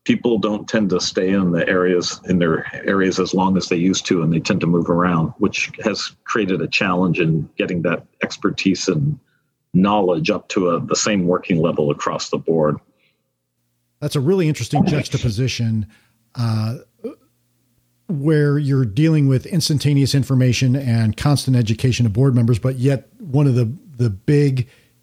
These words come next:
Speaker 2: issues that you've, you, you think is important, and I, I agree with you, is that strategic foresight. How, what are the challenges to, to, to that angle of if you're, if you're needing to make these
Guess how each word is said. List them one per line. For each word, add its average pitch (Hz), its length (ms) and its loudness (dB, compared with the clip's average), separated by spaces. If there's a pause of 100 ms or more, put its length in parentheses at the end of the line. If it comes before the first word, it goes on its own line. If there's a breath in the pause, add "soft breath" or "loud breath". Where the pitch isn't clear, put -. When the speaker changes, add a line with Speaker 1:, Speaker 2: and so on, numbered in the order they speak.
Speaker 2:
issues 139 460 2
that 127 100 2
you've, 120 540 0 (260)
you, 139 140 -4
you 165 200 -2
think 131 240 0
is 90 220 -2 (240)
important, 123 720 -2
and 123 180 -4
I, 120 80 -6 (120)
I 117 100 -4
agree 123 260 -4
with 98 180 -8
you, 107 140 -18
is 117 160 -6
that 113 180 -4
strategic 120 480 -2
foresight. 120 520 -2
How, 147 240 -2 (600 loud breath)
what 185 260 2
are 247 40 2
the 196 80 2
challenges 147 600 2
to, 113 600 0 (280)
to, 113 480 0 (1000)
to 139 80 2
that 131 260 0
angle 127 420 2
of 107 80 -4
if 120 180 -2
you're, 123 120 2
if 143 200 -2
you're 123 240 0 (800)
needing 151 360 2
to 127 60 4
make 135 340 2
these 110 320 -2